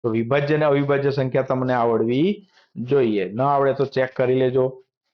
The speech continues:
એનો વીડિયો જોઈતો હશે તો કોમેન્ટ બોક્સમાં લખજો, આપણે એક નવો બનાવી દઈશું અલગથી. તો ચલો, આનો સરવાળો કેટલો થાય? તો ત્રણ ને બે, પાંચ ને પાંચ, દસ ને સાત, સત્તર. તો સાચો જવાબ આવશે શું?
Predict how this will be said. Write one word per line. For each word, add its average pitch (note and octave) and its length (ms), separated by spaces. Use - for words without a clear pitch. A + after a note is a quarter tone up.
એનો B2+ 180
વીડિયો C3 260
જોઈતો C3 340
હશે B2+ 160
તો B2+ 140
કોમેન્ટ C3 280
બોક્સમાં B2+ 340
લખજો, B2 220
આપણે B2+ 200
એક A#2+ 80
નવો A2+ 240
બનાવી B2 260
દઈશું B2 440
અલગથી. A#2+ 440
તો A#2+ 60
ચલો, B2 480
આનો C#3 280
સરવાળો C#3+ 420
કેટલો D#3+ 280
થાય? B2+ 300
તો - 60
ત્રણ B2+ 220
ને B2+ 140
બે, A#2+ 140
પાંચ B2 300
ને B2+ 60
પાંચ, B2 240
દસ A#2 240
ને B2+ 100
સાત, C3 340
સત્તર. C#3 500
તો G#2+ 160
સાચો A2+ 440
જવાબ B2 260
આવશે A#2+ 280
શું? C3 440